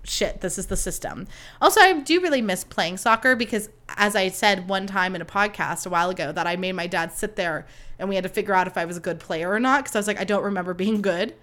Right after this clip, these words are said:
So I was like, "This might be my time." Anywho, so adventurous, it depends on what you're asking. I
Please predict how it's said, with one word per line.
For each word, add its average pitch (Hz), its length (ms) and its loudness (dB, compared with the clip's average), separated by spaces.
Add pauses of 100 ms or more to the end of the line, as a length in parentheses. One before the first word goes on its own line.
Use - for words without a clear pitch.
(380)
So 247 220 4
I 202 100 8
was 196 140 -2
like, 170 380 -4 (360)
"This 202 260 0
might 202 140 0
be 196 80 0
my 180 160 -4
time." 170 420 -6 (840)
Anywho, 202 360 0 (540)
so 240 680 6 (460)
adventurous, 370 920 6
it 269 80 -2
depends 381 340 0
on 466 140 2
what 440 120 2
you're 339 120 4
asking. 202 640 2 (600)
I 381 180 10